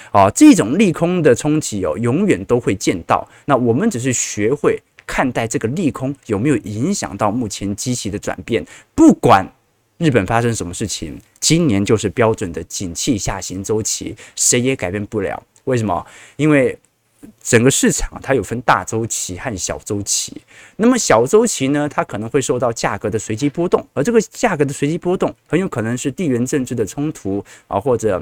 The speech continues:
呃，个股，呃，全指股所发生的重大的营运风险都有可能。但是最终，最终它取决于整个景气循环的波动啊，就台积电财报再，再好，它都敌不过景气的下行区间。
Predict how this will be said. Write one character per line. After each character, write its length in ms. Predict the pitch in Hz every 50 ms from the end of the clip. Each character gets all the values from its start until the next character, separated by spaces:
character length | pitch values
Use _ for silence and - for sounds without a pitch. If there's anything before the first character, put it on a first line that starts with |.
| - -
呃， 120 | - 107 -
个 200 | - 294 277 208
股， 240 | - 131 110 101 - - - _ _
呃， 60 | - -
全 180 | - 143 175
指 160 | 175 196 220
股 220 | 220 - 131 - - _
所 160 | - - 113 104
发 200 | - 151 139 139
生 140 | - 147
的 80 | 120 107
重 240 | 104 - 135 127 123
大 160 | 143 123 117
的 160 | 107 95 87 -
营 140 | - 120 135
运 220 | 165 165 139 123 -
风 200 | _ - 139 151
险 160 | 151 - - - - - - - - _
都 160 | - 240 240
有 100 | 190 190
可 220 | - - - - -
能。 140 | - - 71 - - - - - - -
但 100 | - 208
是 100 | - 214
最 220 | 190 - 311 254
终， 160 | 185 185 180 185
最 100 | 180 147
终 240 | - 139 131 131 - - - _
它 180 | _ - 202 196
取 340 | 185 - - - - 120 98
决 260 | 92 - 101 104 110
于 360 | 113 110 107 95 101 107 110 113 - _ _
整 160 | - 110 95
个 80 | 101 120
景 280 | 123 - - - - -
气 220 | - - 127 113
循 280 | - - - 101 101 104
环 280 | - - 92 90 92 95
的 220 | - 98 85 76 - _ _ _
波 140 | 156 165
动 180 | 165 - - - _ _ _
啊， 100 | - -
就 140 | - 110 104
台 260 | - - - 120 160
积 160 | 180 226 247
电 240 | 262 240 165 127 110
财 240 | - - - 120 131
报 140 | - 151
再， 240 | 123 - 127 120 107 -
再 160 | - - 135
好， 240 | 104 - - 107 - - - - -
它 120 | _ - 143
都 120 | 123 147 139
敌 200 | - - 113 113
不 100 | 127 139
过 240 | - 151 120 - - _
景 200 | - 110 90 87
气 140 | - -
的 100 | - -
下 200 | 90 - - 110
行 180 | 90 - 82 82
区 180 | - - - 98
间。 220 | 87 98 90 80